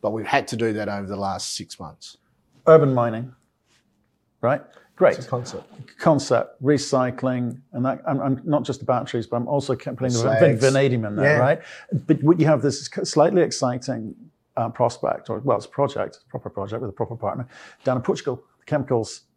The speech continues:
Speaker 2: side of the business. I'm sort of
Speaker 1: Yeah.
Speaker 2: intrigued by that. You, you look at the kind of multiples that chemical, uh, companies get, they sort of quietly go about their business, but they're some of the most successful and most profitable in, in the, in the world.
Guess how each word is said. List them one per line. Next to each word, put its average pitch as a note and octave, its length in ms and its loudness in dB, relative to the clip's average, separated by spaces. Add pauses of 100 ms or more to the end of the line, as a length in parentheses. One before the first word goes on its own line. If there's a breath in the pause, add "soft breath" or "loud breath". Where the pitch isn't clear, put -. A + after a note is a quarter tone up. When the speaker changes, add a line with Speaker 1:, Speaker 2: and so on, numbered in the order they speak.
Speaker 2:
side B2+ 220 2
of A#2+ 120 -2
the B2 80 0
business. A#2 300 -4
I'm C3 120 -2
sort C3 160 2
of D3 40 0
Speaker 1:
Yeah. C#3 60 2
Speaker 2:
intrigued D3 420 0
by A#2+ 160 2
that. A2+ 340 -4
You, B2+ 260 -4
you C3+ 120 0
look C#3 180 0
at - 80 -4
the C#3 80 -2
kind B2+ 200 -4
of A#2 80 -4 (360 loud breath)
multiples C3 400 -2
that A2+ 140 -4
chemical, C3 440 -4 (120)
uh, G#2+ 240 -8
companies A#2 400 -8
get, C#3 300 0
they G#2+ 120 -8
sort - 180 -10
of - 40 -20
quietly A2+ 340 -6
go A2 200 -4
about G#2 260 -6
their G#2+ 80 -8
business, A#2 520 -6 (300 loud breath)
but B2+ 100 -2
they're B2+ 80 -4
some B2+ 220 -2
of A#2 80 0
the A2+ 120 0
most A2 200 -4
successful - 500 -8
and - 80 -8
most G#2+ 160 -12
profitable A#2+ 520 -8
in, A#2 180 -8
in A#2+ 160 -4
the, A#2 140 -8
in A#2+ 140 -4
the A#2 80 -2
world. A#2 280 0